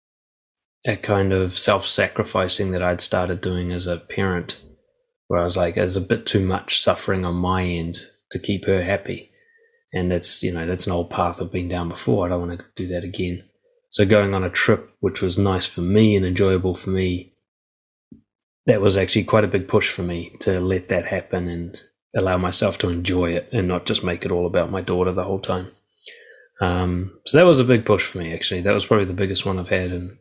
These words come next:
uh, quite a long time, 'cause I've actually been struggling to find new things to be brave about after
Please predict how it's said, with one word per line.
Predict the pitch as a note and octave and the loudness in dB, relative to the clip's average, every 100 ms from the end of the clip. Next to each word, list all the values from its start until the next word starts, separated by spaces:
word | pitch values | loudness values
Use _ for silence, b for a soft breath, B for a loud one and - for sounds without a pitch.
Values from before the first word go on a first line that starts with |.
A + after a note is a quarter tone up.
| - | -10
uh, | G#2+ | -6
quite | - G2+ F#2+ | 2 2 2
a | |
long | F2+ F2+ F2 | -2 -6 -6
time, | - F2+ F2 E2+ _ _ | -6 -6 -6 -12 _ _
'cause | - F#2+ | -4 0
I've | F#2+ | 0
actually | - F#2+ | -2 -4
been | F2+ | -2
struggling | - - F#2+ F#2+ F2 | 0 2 2 2 -2
to | - | -4
find | - F2 E2+ E2+ - - _ - | -4 -4 -4 -6 -8 -16 _ -6
new | F#2+ F#2 | -2 -2
things | F2+ F2+ F2 | -2 -2 -2
to | - | -2
be | E2+ | -4
brave | E2+ F2 F#2 F2+ | 0 0 0 -2
about | E2 F2 - | -2 -2 -2
after | F2 - F#2 F2 | -4 -4 -6 -6